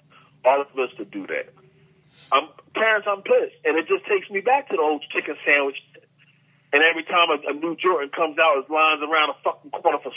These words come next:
sneakers. Y'all fighting over chicken sandwiches and shit. That's some geeky shit, man. Like, when does this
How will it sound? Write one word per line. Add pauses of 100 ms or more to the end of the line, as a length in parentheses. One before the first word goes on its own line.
(140)
sneakers. (920)
Y'all (100)
fighting
over
chicken (260)
sandwiches
and (180)
shit. (1700)
That's
some
geeky (160)
shit,
man.
Like,
when
does
this